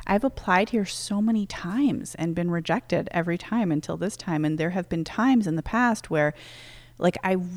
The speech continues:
really desperately have wanted, um, to come to a place like this. And, um, you know, and it's, it's been,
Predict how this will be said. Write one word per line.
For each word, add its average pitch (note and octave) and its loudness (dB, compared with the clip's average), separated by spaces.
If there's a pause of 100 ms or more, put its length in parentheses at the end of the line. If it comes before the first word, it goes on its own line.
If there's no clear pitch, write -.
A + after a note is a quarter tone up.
really G3+ 0 (280)
desperately E3 0
have E3+ -4
wanted, D#3+ 0 (160)
um, D#3 0
to D3+ -2
come D#4 4
to D#3+ -2
a C#3 0
place - -4
like - -4
this. - -4
And, D#3+ 4 (500)
um, D#3+ 6 (680)
you F#3 6
know, D3 8
and D#3 4
it's, - 0
it's - 0
been, D#3 4